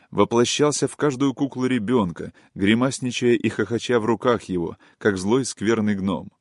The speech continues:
Он подбивал на него каждого из его бесчеловечных школьных товарищей. Или, садясь с малютками на школьную скамью, гримасничая, выглядывал из-под каждой буквы его грамматики.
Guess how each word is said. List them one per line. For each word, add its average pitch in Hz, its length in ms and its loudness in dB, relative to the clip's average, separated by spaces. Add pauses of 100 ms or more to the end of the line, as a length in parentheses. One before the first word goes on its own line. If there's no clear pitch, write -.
(840)
Он 127 240 2
подбивал 120 500 4
на 131 120 2
него 123 260 2
каждого 123 500 0
из 113 240 -2
его 113 240 2
бесчеловечных 110 880 -2
школьных 123 500 -2
товарищей. - 840 -2 (560)
Или, 147 240 4
садясь 147 400 2
с - 140 -2
малютками 123 500 0
на 107 140 2
школьную 120 420 0
скамью, 113 540 -2 (280)
гримасничая, 123 960 0
выглядывал 135 580 2
из-под - 360 -4
каждой 123 380 0
буквы 117 400 -2
его 107 260 2
грамматики. 101 800 -2